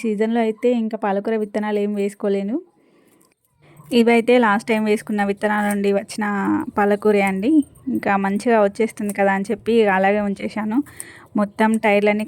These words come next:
కాల్ చేశాను, కానీ ఇది మాత్రం కాల్ చేయలేదు. ఇంకా ఇంత బాగా వస్తుంది కదండి, ఇంకా అందుకనే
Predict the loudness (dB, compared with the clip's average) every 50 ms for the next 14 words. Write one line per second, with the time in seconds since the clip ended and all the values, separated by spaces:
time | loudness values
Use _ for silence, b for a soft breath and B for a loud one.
0 | 0 0 0 0 0 -2 -2 -2 -2 -2 -2 -2 -2 0 0 2 2 2 2 2
1 | 0 0 -2 -2 -4 -4 -6 -6 -2 0 0 0 0 0 0 -2 0 0 0 -2
2 | -2 -2 -4 -2 0 0 0 0 -2 -4 -4 -2 0 2 2 2 2 0 -2 -6
3 | -6 -6 -4 -4 -4 -2 -2 -2 -2 -2 0 0 0 0 0 -2 -4 -4 -4 -4
4 | -6 -8 -10 _ _ _ -12 -8 -6 -4 -4 -4 -2 -4 -4 -4